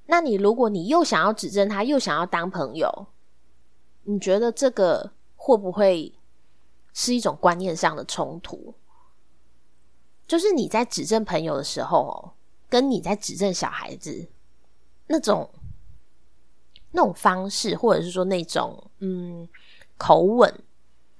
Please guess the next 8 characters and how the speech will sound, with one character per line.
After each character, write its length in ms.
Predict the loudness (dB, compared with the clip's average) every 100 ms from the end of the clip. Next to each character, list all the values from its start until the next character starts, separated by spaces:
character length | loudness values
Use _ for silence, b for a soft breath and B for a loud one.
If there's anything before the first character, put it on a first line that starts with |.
| -20 -20 -20 -20 -20 -20 -20 -20 -20 -20 -12
应 160 | -6 -2
该 160 | -2 -2
是 120 | -4
不 160 | -8
太 220 | -8 -6 -6
一 180 | -8
样 160 | -12 -14 -16
的， 120 | -18